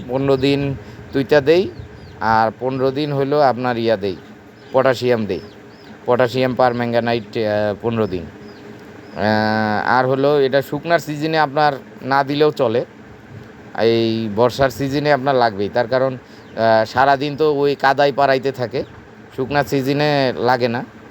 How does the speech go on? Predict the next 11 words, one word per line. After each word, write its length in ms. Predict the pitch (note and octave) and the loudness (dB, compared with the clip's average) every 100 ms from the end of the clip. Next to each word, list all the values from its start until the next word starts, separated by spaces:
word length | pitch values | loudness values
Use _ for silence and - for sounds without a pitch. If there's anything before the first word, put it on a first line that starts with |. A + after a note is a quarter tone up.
| - - - - - - - - - - - - - | -20 -20 -20 -20 -20 -20 -20 -20 -16 -14 -12 -12 -2
শুধু, 440 | B2+ A#2 A#2+ B2 - | 0 4 2 2 -4
আহ, 680 | - A2 A2 G#2 G2+ F#2+ - | -4 0 2 2 0 -2 -4
আপনার 400 | G#2 G2 A2+ A2 G2+ - | -4 -2 -2 -2 -2 -2
এই 340 | A2+ A2 F#2+ D2 - - - | -2 -2 -6 -10 -18 -20 -6
বর্ষার 300 | A2+ A#2 C3 | 0 2 2
সিজনটাতেই 600 | A#2 B2 A2+ A#2+ B2 B2+ | -2 -2 -4 0 0 2
লাগে। 300 | A#2 A2 G2 B2 | 0 0 0 -4
এখন 320 | G2 A2 G#2+ | -2 -4 -4
ব-, 240 | G#2+ A2+ G2+ | -2 -2 -2
বৃষ্টি, 460 | A#2 A2+ - A2+ A#2 | -4 -6 -4 -4 -2
কাদা, 460 | - A2 G#2 G#2+ | 2 2 4 2